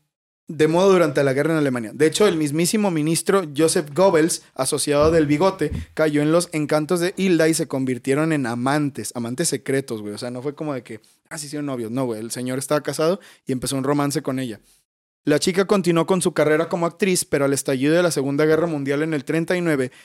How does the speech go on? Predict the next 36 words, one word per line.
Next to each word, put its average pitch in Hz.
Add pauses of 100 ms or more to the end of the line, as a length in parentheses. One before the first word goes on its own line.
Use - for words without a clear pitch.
(140)
Hilda 156
huyó 165
de 165
Alemania 170
y 147
hay 156
dos 170
versiones 160
para 131
ello. 147 (440)
O 170
bueno, 190
quizás 175
las 185
dos 185
versiones 180
estuvieron 151
pasando 139
al 135
mismo 143
tiempo. 127 (580)
La 156
primera 214
es 190 (320)
que 156
Hilda 170
se 190
había 165
casado 180
con 156
un 156
hombre 170
que 160
tenía 139
familia 160
judía, 151